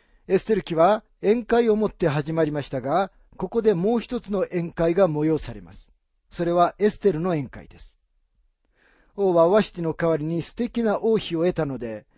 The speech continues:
課税を一年間停止します。もしもそのようなことが現在行われたなら、世界が大きく動揺すると思います。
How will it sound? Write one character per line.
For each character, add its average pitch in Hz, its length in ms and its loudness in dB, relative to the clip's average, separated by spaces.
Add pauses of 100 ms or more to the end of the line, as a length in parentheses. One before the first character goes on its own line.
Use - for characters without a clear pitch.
(400)
課 170 180 -2
税 220 220 2
を 196 160 4
一 165 260 -4
年 226 200 0
間 208 240 0
停 156 160 -4
止 127 180 -10
し - 120 -16
ま - 100 -20
す。 - 180 -20 (1080)
も 226 140 -2
し 220 120 -6
も 185 100 -2
そ 170 180 -4
の 220 100 0
よ 240 120 0
う 220 40 0
な 185 100 0
こ 165 120 -8
と 180 120 -6
が 170 100 2
現 190 280 0
在 151 180 2
行 147 140 -2 (180)
わ 175 160 2
れ 151 80 2
た 139 140 -6
な 123 120 -4
ら、 165 280 0 (200)
世 220 180 0
界 170 220 2
が 147 180 2
大 208 140 4
き - 140 -16
く 175 180 -4
動 180 240 2
揺 202 160 0
す 180 160 -8
る 180 100 -10
と 202 100 -2
思 135 120 -6
い 98 80 -14
ま - 100 -20
す。 - 180 -20